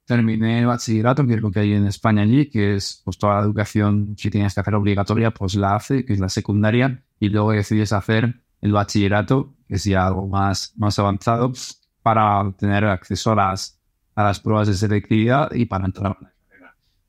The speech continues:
Yo saqué buena nota en selectividad y entré a una, una carrera técnica, que, que era tecnología digital y multimedia,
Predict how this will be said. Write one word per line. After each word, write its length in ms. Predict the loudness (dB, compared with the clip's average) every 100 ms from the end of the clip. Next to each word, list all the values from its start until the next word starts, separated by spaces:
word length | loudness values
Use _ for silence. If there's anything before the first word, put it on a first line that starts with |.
| _
Yo 460 | -4 0 2 2 0
saqué 240 | 0 0
buena 200 | 2 4
nota 220 | 2 2 0
en 80 |
selectividad 640 | 0 -2 -2 2 2 2 2
y 100 | 2
entré 340 | 0 0 -2
a 40 | 0
una, 420 | 0 0 0 2
una 260 | 2 2 0
carrera 380 | 0 2 0 2
técnica, 580 | 0 0 -4 -6 -18 _ _
que, 320 | -2 -2 -2
que 100 | -2
era 280 | 0 2 2
tecnología 560 | 0 -2 -4 -8 -2 0
digital 380 | -2 -2 -2 0
y 60 |
multimedia, 760 | 0 0 0 2 4 2 -2